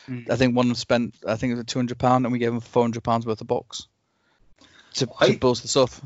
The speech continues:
Speaker 2: So
Speaker 3: I generally think, as a small press creator, if you get to the point where you can put something that is substantial enough to be considered a book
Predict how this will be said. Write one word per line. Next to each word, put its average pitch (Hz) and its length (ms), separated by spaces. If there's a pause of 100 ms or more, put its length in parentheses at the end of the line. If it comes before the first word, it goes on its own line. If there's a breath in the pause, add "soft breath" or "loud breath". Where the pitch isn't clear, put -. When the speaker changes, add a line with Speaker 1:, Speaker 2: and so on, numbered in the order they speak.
Speaker 2:
So 120 400 (340)
Speaker 3:
I 156 120
generally 185 440
think, 127 360
as 110 180
a 113 60
small 131 300
press 131 180
creator, 113 320
if 98 160
you 123 120
get 156 180
to - 60
the 135 60
point 131 220
where 117 80
you 117 140
can 120 160
put 120 300 (420)
something 117 380
that 110 100
is 110 160
substantial 110 460
enough 104 140
to - 80
be 104 100
considered 107 520
a 104 120
book - 460